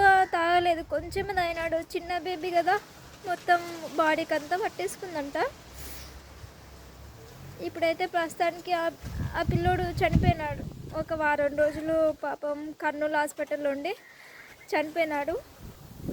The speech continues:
కొంచెం జాగ్రత్తగా ఉండండి. చిన్నపిల్లలు కంఫర్ట్ తా-, కంఫర్ట్ కూడా కొంచెం కెమికల్ అవి ఇవి ఉంటాయి కదా, అది,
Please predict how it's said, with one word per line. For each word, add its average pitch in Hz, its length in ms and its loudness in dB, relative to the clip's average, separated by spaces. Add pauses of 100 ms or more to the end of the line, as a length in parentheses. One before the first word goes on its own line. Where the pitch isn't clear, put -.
(1400)
కొంచెం 359 320 2 (320)
జాగ్రత్తగా 330 520 4
ఉండండి. 320 380 0 (800)
చిన్నపిల్లలు 339 680 2 (160)
కంఫర్ట్ 339 540 0
తా-, 311 240 2 (180)
కంఫర్ట్ 320 420 0 (120)
కూడా 370 140 4 (100)
కొంచెం 330 320 -2 (840)
కెమికల్ 339 500 2 (440)
అవి 311 240 0
ఇవి 339 140 0
ఉంటాయి 320 280 0
కదా, 311 160 2 (400)
అది, 320 180 -2